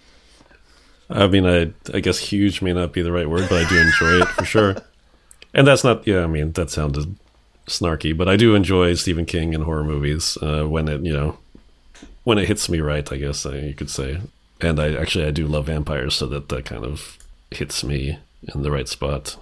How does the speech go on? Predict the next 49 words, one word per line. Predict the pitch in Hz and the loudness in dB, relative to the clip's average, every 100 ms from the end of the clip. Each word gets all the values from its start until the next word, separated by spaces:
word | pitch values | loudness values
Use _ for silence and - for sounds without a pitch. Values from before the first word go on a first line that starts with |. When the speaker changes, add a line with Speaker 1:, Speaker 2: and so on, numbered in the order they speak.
| - | -6
Speaker 1:
in | |
my | 78 76 | -4 -2
wheelhouse, | 71 78 73 76 78 - - | -2 -2 -4 -4 -6 -6 -10
if | 73 | -8
you | 76 | -6
want. | 73 78 - - | -4 -6 -8 -10
So | - | 0
it | 107 | 2
does | 135 123 | 4 4
look | 104 | 2
here | - 92 | 2 2
that | 85 - | 2 -2
T | - | 0
N | 101 87 | 2 2
T | - 117 95 87 92 - _ _ _ - | 2 4 4 2 -2 -8 _ _ _ -2
did | 92 85 | 0 0
have | 85 82 76 | 0 -2 0
a | 80 | -2
new | 85 85 | 0 0
version | 85 80 82 | -2 -2 -2
of | 76 | -2
Salem's | - 82 78 73 | -2 -2 0 0
Lot | 78 73 | -2 -2
starring | - 73 76 | -2 -2 0
Rob | 73 71 | 0 -2
Lowe | 73 69 71 | -2 -2 -2
in | 69 | -4
two | 71 - | -4 -6
thousand | - 76 78 73 | -4 -4 -2 -6
four. | - 69 - 57 104 | -4 -4 -2 -4 0
Speaker 2:
Oh, | 98 | 0
that's | 101 | 0
one | 95 82 | -2 -2
I | |
was | 78 | -2
thinking | - 80 80 | -4 -8 -6
Speaker 1:
So | 73 | -6
Speaker 2:
of, | 71 | -4
Speaker 1:
that's, | 73 | -4
Speaker 2:
yeah. | |
Speaker 1:
that's | 71 71 | -4 -4
the | 76 | -4
one | 67 64 | -4 -2
you | 69 | -4
remember. | 62 57 58 | -4 -4 -2
I | |
didn't | 87 85 78 73 | -2 -2 -2 -4
recall | 80 - 73 | -6 -4 -4
that | 73 76 73 | -4 -4 -6